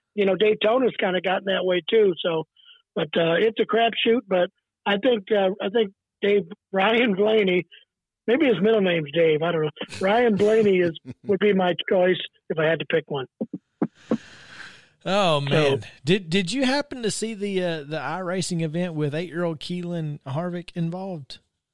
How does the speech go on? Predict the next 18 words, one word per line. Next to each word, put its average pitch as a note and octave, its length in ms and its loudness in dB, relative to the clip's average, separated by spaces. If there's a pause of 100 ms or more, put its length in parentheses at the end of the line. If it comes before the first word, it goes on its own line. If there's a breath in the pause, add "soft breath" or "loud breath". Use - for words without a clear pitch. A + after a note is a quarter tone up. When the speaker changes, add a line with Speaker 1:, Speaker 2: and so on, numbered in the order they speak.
(640)
Speaker 1:
Uh, G3+ 320 0
you G#3+ 120 0
know, A3 160 4
I G#3+ 80 2
just A3 260 2
saw A#3+ 220 4
a - 20 4
little A3+ 200 4
bit A3 180 2
of A3 100 2
it. A3 220 2
I G#3 160 4 (100)
have, F#3+ 180 2
uh, F3 200 2 (580)
iRacing A3 760 4
is D#3 120 -2
not F#3+ 280 0
my F#3 180 0